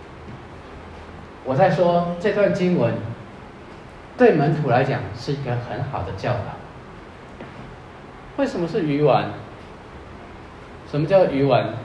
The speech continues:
鱼丸，心中鱼丸。各位记不记得我们读前面马可福音里面讲到，主耶稣看见他们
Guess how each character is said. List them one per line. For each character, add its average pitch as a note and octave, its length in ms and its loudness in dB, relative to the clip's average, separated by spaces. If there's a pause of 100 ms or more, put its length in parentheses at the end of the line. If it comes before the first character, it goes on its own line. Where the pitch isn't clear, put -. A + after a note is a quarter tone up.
(100)
鱼 C3+ 120 2
丸， B2 300 6 (360)
心 F#3 260 -4
中 E3+ 240 2
鱼 B2 200 2
丸。 F#2 160 0 (960)
各 F#3+ 120 6
位 F3 260 10
记 G3+ 140 0
不 D#3 100 2
记 D#3 180 2
得 C#3 160 8
我 A#2+ 40 6
们 A#2+ 260 0
读 B2 180 0
前 B2+ 240 0
面 C#3+ 180 4
马 B2+ 180 4
可 - 160 2 (120)
福 A#2 120 -2
音 B2+ 160 2
里 G#2+ 80 0
面 A#2+ 300 2
讲 - 240 -2
到， A#2 320 6 (640)
主 B2+ 140 0
耶 D3+ 160 8
稣 D3+ 300 4 (100)
看 D#3 280 2
见 C3+ 260 2 (100)
他 B2 160 2
们 A2+ 240 0